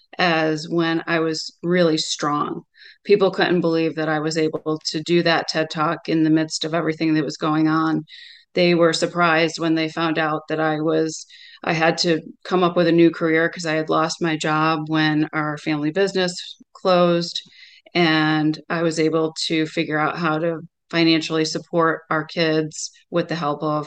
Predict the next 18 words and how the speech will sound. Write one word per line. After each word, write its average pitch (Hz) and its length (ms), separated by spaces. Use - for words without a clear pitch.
plenty 156 320
of 156 120
people, 156 400
trust 160 380
me. 160 260
Um, 156 560
and 180 240
so 190 140
I 180 100
was 180 200
really 196 280
strong 175 360
at 170 100
that 151 160
point, 156 340
but 180 140
I 170 140
also 165 800